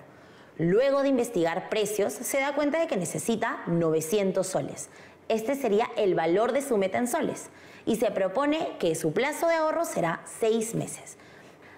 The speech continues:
Aplica sus conocimientos matemáticos para saber cuánto debe ahorrar cada mes o quincena y tiene como resultado setenta y cinco soles quincenales o ciento cincuenta soles al mes.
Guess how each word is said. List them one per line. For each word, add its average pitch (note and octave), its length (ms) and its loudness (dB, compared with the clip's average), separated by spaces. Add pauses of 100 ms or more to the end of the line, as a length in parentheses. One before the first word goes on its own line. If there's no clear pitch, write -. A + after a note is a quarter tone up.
(120)
Aplica A3+ 480 0
sus G#3+ 200 -2
conocimientos F#3 680 0
matemáticos C#4 720 0
para B3 180 0
saber C4 460 -2
cuánto C#4 380 0
debe A3 160 4
ahorrar A3+ 400 -2
cada F#3+ 200 0
mes E3+ 360 0
o G3+ 100 0
quincena A3+ 560 0 (300)
y C#4+ 100 0
tiene F4+ 260 0
como C#4+ 200 0
resultado G#3 600 0
setenta D#3+ 440 -2
y D#3 80 0
cinco A#3 380 0
soles E3+ 260 -2
quincenales C4+ 680 -2 (300)
o D#4 100 0
ciento D4+ 340 0
cincuenta F#3+ 540 0
soles F3 380 0
al D3+ 120 0
mes. D3 280 -2